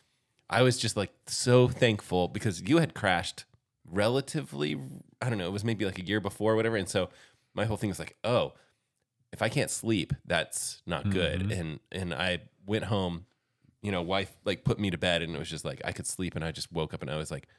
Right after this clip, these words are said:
Speaker 1: so thankful that I could sleep because
Speaker 2: Yeah.
Speaker 1: I think that's, I think that's really important.
Speaker 2: Oh, yeah.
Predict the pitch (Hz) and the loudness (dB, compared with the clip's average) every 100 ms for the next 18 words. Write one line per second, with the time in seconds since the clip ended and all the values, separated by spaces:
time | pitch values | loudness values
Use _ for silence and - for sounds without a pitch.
0 | _ - - 98 98 - 90 87 - 76 | _ -4 2 4 4 2 0 0 -2 -4
1 | 73 80 78 - - - 90 90 92 - | -2 -4 -4 -8 -10 -8 -2 0 -2 -4
2 | 95 95 87 92 82 85 - - - 117 | -6 -4 -4 -4 -4 -6 -8 -14 -14 -10
3 | - 104 98 95 90 82 - 92 107 120 | 0 2 2 2 2 2 4 2 0 -4
4 | - _ - 98 139 | -10 _ -2 2 4